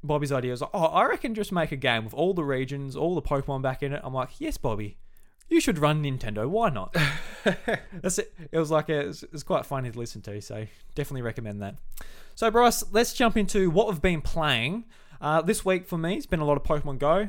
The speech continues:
Speaker 1: I've been playing it with you as well.
Speaker 2: Yeah,
Speaker 1: We,
Speaker 2: yeah.
Speaker 1: we took our dogs for a walk for the first time. Went and, uh, caught some.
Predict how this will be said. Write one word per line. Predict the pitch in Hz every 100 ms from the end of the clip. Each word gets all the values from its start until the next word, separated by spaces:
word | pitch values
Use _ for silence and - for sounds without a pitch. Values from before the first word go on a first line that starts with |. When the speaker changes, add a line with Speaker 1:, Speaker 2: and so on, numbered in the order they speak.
| -
Speaker 1:
I've |
been | 147 139
playing | - 143 139
it |
with | 131 120
you | 139 139
as | 123
well. | 127 135 139 240 -
Speaker 2:
Yeah, | 139 135 147 - -
Speaker 1:
We, | 170
Speaker 2:
yeah. | 170 -
Speaker 1:
we | 165
took | - 208
our | 208 165
dogs | 165 180 220 -
for | 180
a |
walk | 147 143 208 -
for | -
the | 175
first | 175 165 -
time. | 170 185 254 240 208 - - - - -
Went | 147
and, | 151
uh, | 147 143 139 -
caught | - 160 156
some. | - 156 147 143